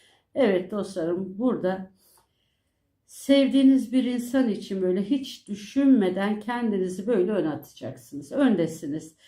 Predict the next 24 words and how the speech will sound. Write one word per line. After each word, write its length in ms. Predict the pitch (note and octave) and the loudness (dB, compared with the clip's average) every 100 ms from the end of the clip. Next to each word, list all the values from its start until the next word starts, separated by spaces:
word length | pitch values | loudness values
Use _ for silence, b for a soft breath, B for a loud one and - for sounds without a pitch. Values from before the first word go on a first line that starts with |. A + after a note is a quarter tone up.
| b | b
Sanki 360 | - E4+ D#4 C4 | -6 -2 2 4
ona 240 | B3+ C#4+ | 6 6
gelen 460 | D#4 A#3 A3+ B3+ A3 | 4 2 0 0 0
bana 220 | F#3+ F3+ | 0 0
gelsin 560 | E3 C#3+ C#3 - E3 D#3+ | -2 -6 -8 -10 -8 -6
der 180 | D#3 C#3+ | -6 -12
gibi. 180 | E3+ | -12
Onun 320 | E3+ A#3 G3+ G#3 | -8 -4 -2 -4
sorunlarıyla 1000 | - F#3 F#3+ G3 G3 G3 A3+ F3+ G#3+ | -4 -2 0 0 0 0 0 0 0
siz 280 | A#3+ - F#3+ | -2 -6 -4
ilgileneceksiniz 1120 | E3 D#3 D#3 D3+ D#3 E3 D#3 - E3+ D#3+ - - | -4 -2 -4 -4 -6 -8 -10 -6 -2 -2 -2 -10
gibi. 280 | C#3 F3 B B _ | -14 -14 B B _
Siz 340 | - E4 D#4+ | -2 0 2
liderlik 600 | A#3 G3+ F3+ D#3+ D#3+ F3 | 2 2 2 2 0 -4
yapacaksınız 880 | D#3+ D#3+ D#3+ D3+ - - D3 C#3 - | -8 -8 -8 -8 -10 -14 -12 -12 -14
gibi 220 | C#3+ D3+ | -14 -6
dostlarım. 480 | F3+ E3 - C#3+ D#3 _ b b b _ | -4 -4 -8 -14 -14 _ b b b _
Evet, 320 | C#4 G3 F3+ | 2 2 2
burada 240 | C4+ A#3 G#3 | 0 2 2
masalar 580 | G3+ G#3+ A3 G#3 A3 B3+ | 2 0 0 2 4 2
görüyorum. 640 | G#3 F3+ E3+ E3 D#3+ G#3+ | 0 0 0 -2 -2 -6
Sanki 460 | - C#4 B3 A3+ G#3+ | -4 -4 -4 -4 -2
böyle 360 | A#3+ F3 F#3 | 0 0 -2
oturmuşlar. 880 | G#3+ A3 A#3+ A3 C4+ C4 - E3+ | -4 -8 -4 0 2 0 -2 -4